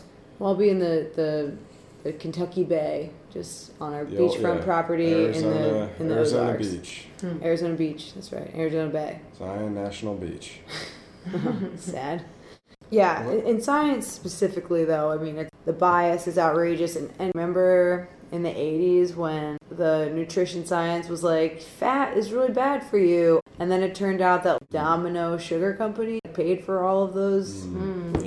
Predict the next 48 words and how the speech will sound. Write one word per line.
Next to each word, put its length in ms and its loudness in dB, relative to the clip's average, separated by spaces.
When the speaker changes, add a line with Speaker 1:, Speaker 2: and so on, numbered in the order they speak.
Speaker 2:
Yeah, 60 -6
Speaker 1:
all 200 4
Speaker 2:
yeah. 100 2
Speaker 1:
that 60 -6
research. 540 -2
And 120 -2
so 200 2
it's 100 -2
like, 200 2
Speaker 2:
Yeah. 80 -8
Speaker 1:
actually, 960 0
maybe 480 0
it's 140 -2
sugar 340 2
that's 160 2
bad 300 2
for 140 -4
you. 240 4
And 120 2
then, 140 0
like, 140 -2
all 160 2
the 80 0
documentaries 1120 -2
that 140 -2
are, 120 -2
like, 400 -6
pro-meat 800 0
are 120 -4
made 240 -4
by 200 -8
Tyson, 540 2
Speaker 2:
Anti-meat. 160 -10
Speaker 1:
pro-, 500 4
anti-meat 640 4
are 120 2
made 200 0
by 180 2
feta. 540 4
And 160 -6
it's 240 -10
just, 300 -6
Speaker 2:
So 80 -12
Speaker 1:
you 160 4
can 300 2
find 560 0
a 40 4
study 760 0